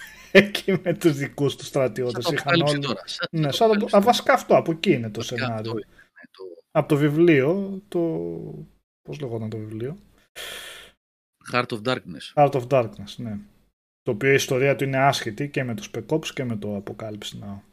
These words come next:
Speaker 1: ε, στο πόλεμο τον οποίο αφορά. Ε, εν πάση περιπτώσει, αυτή ήταν, ε, αυτή ήταν η βάση της ιστορίας, Apocalypse τώρα.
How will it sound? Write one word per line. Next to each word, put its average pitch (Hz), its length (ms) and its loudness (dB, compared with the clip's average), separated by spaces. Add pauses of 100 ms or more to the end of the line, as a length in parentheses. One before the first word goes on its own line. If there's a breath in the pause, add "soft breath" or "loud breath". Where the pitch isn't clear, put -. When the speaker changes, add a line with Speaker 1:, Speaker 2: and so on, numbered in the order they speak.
(120)
Speaker 1:
ε, 113 200 -6
στο 110 500 -8
πόλεμο 107 320 -4
τον 104 180 -8
οποίο 110 500 -12 (560)
αφορά. 104 380 -12 (1080 soft breath)
Ε, 151 160 6
εν 151 100 6
πάση 233 220 6
περιπτώσει, 202 500 4
αυτή 202 280 6
ήταν, 123 300 4
ε, 117 220 -2
αυτή 117 220 -4
ήταν 131 180 -2
η 117 60 -2
βάση 113 320 0
της - 100 -8
ιστορίας, 131 440 -2
Apocalypse 123 500 -2
τώρα. 196 360 4